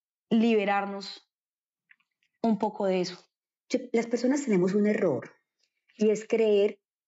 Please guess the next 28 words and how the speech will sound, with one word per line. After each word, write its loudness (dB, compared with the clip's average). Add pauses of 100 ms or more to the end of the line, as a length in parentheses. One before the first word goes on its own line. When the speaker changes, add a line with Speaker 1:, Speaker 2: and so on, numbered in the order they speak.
(140)
Speaker 2:
que, 2 (320)
bien 4
sea -2
la 0
mascota, -2 (120)
la 2
amiga 0
o -2
la 0
pareja, -2 (400)
es 0
nuestra -4
felicidad. -6 (680)
Speaker 1:
Ok. -4 (320)
Speaker 2:
Por 2
eso -2
somos 0
dependientes -2 (320)
emocionalmente 0
o 0
afectivamente, -2 (320)
porque -2
ponemos 0
nuestra 0
felicidad -2 (480)
en 2
las -4
personas. -8